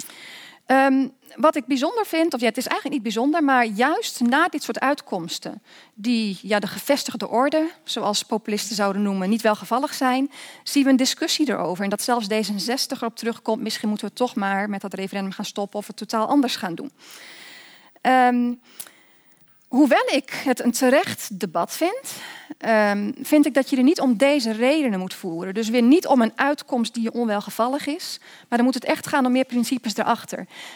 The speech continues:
En waar wij denk ik voor moeten waken, ook als het gaat om fake news, Russische inmenging, hè, in het nieuws en dergelijke en gevolgen daarvan, en daarom bijvoorbeeld maar draconische maatregelen nemen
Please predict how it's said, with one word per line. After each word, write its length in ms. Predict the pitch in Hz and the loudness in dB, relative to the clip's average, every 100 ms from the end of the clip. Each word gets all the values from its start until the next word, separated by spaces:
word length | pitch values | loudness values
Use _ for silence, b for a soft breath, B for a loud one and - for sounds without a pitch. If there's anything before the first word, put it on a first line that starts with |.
| B | B
En 140 | 240 | 2
waar 140 | 277 | 2
wij 140 | 302 285 | 2 0
denk 200 | 311 302 | 0 -2
ik 120 | 277 | -2
voor 140 | - | 0
moeten 240 | 247 240 208 | 0 0 -2
waken, 440 | 196 233 311 415 440 | -2 -2 -4 -4 -2
ook 160 | 254 262 | -2 -2
als 140 | 247 | -4
het 100 | - | -6
gaat 220 | - 240 | -2 -2
om 120 | 214 196 | 0 -6
fake 420 | - 247 214 226 | 2 4 4 2
news, 640 | 214 220 185 165 - - B B B B | 2 2 0 -4 -8 -8 B B B B
Russische 480 | - 254 - 247 220 | 2 2 4 2 2
inmenging, 540 | - 233 214 202 202 202 | 2 4 4 0 0 0
hè, 120 | 233 | 2
in 100 | 208 | 0
het 100 | 208 | 0
nieuws 260 | 220 208 | 0 0
en 120 | - 196 | -2 0
dergelijke 360 | 202 202 - | 0 0 -4
en 80 | 208 | -4
gevolgen 460 | - 196 226 226 208 | -4 -2 0 0 0
daarvan, 480 | 202 - 190 196 196 B B | -2 -2 -2 -2 -6 B B
en 160 | 220 214 | -4 2
daarom 320 | 233 233 214 | 4 4 0
bijvoorbeeld 400 | 208 233 202 202 | -2 -2 -2 -2
maar 360 | 208 196 190 - | 0 0 -2 -8
draconische 760 | - 185 220 - 247 220 196 | -14 0 0 2 0 0 -2
maatregelen 720 | 208 214 214 208 196 196 202 196 | 0 2 2 0 -2 -4 -4 -4
nemen 440 | 190 190 185 190 | -4 -4 -6 -8